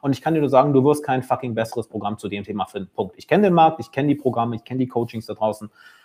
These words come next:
Wenn du gelassener sein möchtest, zufriedener sein möchtest, innere Ruhe finden möchtest und dabei gleichzeitig mehr Energie und Motivation für deine Ziele und Projekte haben möchtest,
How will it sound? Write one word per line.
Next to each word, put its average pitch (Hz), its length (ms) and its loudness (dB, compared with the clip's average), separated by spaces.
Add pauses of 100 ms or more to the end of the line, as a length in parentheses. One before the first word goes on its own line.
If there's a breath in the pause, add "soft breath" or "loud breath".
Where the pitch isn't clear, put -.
(260 soft breath)
Wenn 131 120 4
du 240 240 8
gelassener 202 420 6
sein 185 220 4
möchtest, 180 420 -8
zufriedener 165 420 0
sein 147 220 2
möchtest, 147 380 -8
innere 160 220 0
Ruhe 151 280 6
finden 139 240 -4
möchtest 135 460 -8 (260)
und 123 160 -2
dabei 127 240 8
gleichzeitig 120 400 -2
mehr 127 200 -4
Energie 123 360 0
und 139 60 2
Motivation 127 520 -2
für 117 60 -6
deine 107 220 -6
Ziele 135 260 -2
und 117 80 -2
Projekte 117 340 0
haben 101 180 -4
möchtest, 98 380 -14